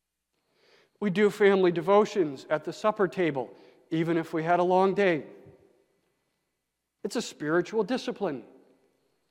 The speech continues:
So too, prayer is a spiritual discipline in our life. And as parents, we are charged also in setting these disciplines in the lives of our children.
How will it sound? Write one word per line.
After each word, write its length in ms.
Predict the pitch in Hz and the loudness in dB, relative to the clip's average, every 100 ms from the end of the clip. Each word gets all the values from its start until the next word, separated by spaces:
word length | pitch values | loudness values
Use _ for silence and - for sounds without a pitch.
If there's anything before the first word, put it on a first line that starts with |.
| _ _ _ _ _ _ _ | _ _ _ _ _ _ _
So 340 | - - 254 | -18 -2 0
too, 260 | 262 - 185 | 0 -2 -6
prayer 600 | - - 214 220 170 - - - | -6 -2 4 4 4 -2 -16 -10
is 140 | 190 180 | -6 -4
a 60 | |
spiritual 680 | 190 - 226 220 202 - 180 | -6 -8 -4 2 2 2 -2
discipline 680 | 175 185 196 202 160 175 170 160 | 0 0 0 -2 -2 -2 -2 -4
in 120 | 160 | -4
our 180 | 160 165 | -2 0
life. 240 | 196 185 202 | 2 2 -2
And 140 | 208 | -4
as 120 | 208 | -4
parents, 540 | - - 269 170 180 - - - _ _ _ _ _ _ _ _ | -6 -10 -4 -2 -4 -10 -20 -20 _ _ _ _ _ _ _ _
we 160 | 175 254 | -2 4
are 180 | 208 214 | 4 4
charged 500 | - 151 143 202 - | 0 0 2 0 2
also 440 | 196 247 - 175 - - - _ - | 6 6 6 -2 -2 -16 -20 _ -4
in 160 | 214 | -4
setting 520 | - - 240 285 254 | -4 -4 2 4 4
these 240 | 175 170 131 | 2 -4 -4
disciplines 640 | 170 143 151 - 151 143 - | -6 -6 -8 -8 -8 -8 -4
in 160 | 196 233 | -2 0
the 80 | |
lives 420 | 208 214 214 185 - - - _ | 2 4 2 0 -8 -20 -20 _
of 160 | 196 190 | -4 -4
our 140 | 185 190 | -4 -6
children. 480 | - 190 175 165 | -6 -6 -4 -8